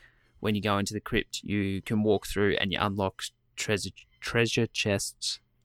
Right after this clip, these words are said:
that use those credits to unlock, like, weapons and skins and outfits and things like that for your characters.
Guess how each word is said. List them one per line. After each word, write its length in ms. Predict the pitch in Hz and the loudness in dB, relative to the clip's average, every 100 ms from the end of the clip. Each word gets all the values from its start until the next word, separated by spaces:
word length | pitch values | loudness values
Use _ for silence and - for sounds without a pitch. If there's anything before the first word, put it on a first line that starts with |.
| - | -8
that 220 | 104 - | -4 -4
use 360 | - 95 92 90 | 0 2 2 2
those 240 | 90 90 - | 4 2 2
credits 460 | 95 82 - - | 0 0 0 -4
to 440 | - - 85 87 85 | -2 0 2 0 -2
unlock, 480 | 98 98 95 82 - | -2 0 0 -2 -4
like, 340 | 82 73 - - _ _ _ _ _ _ _ _ | -4 -4 -6 -14 _ _ _ _ _ _ _ _
weapons 460 | 104 95 98 95 - - | 0 2 2 0 -2 -2
and 560 | 90 92 92 95 131 - _ _ - - - - - | 0 2 0 -2 -4 -10 _ _ -20 -20 -20 -12 0
skins 680 | - - 107 92 92 - - | 2 6 6 8 4 0 0
and 160 | 98 | 2
outfits 420 | 82 78 - - - | 4 4 2 -2 0
and 100 | 85 | 2
things 200 | 82 78 | 2 2
like 140 | 65 | 2
that 180 | - - | 0 -2
for 80 | - | 0
your 80 | 85 | 0
characters. 640 | - - - - - - | 2 0 0 0 -2 -2